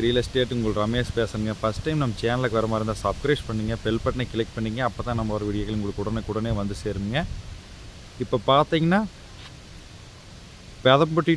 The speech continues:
to உடுமலை மெயின் ரோட்டுக்கு அடுத்த சைடுங்க. சைட் ஒட்டி பூமிங்க. மூன்றரை ஏக்கர் தென்னந்தோப்பு சேலுக்கு வந்திருக்குதுங்க.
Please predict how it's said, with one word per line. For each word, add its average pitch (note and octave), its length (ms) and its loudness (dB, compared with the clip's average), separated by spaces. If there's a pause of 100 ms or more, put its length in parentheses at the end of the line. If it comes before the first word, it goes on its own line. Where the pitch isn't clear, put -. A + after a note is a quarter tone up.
to F#3+ 160 10
உடுமலை D#3 360 8
மெயின் C#3+ 200 6
ரோட்டுக்கு D#3 320 6 (100)
அடுத்த C3 320 6
சைடுங்க. C#3+ 360 4 (100)
சைட் C#3 340 6
ஒட்டி C#3+ 220 2
பூமிங்க. C#3+ 500 4
மூன்றரை C#3 380 4
ஏக்கர் E3 260 0
தென்னந்தோப்பு C3+ 480 6
சேலுக்கு B2 300 6
வந்திருக்குதுங்க. B2 440 4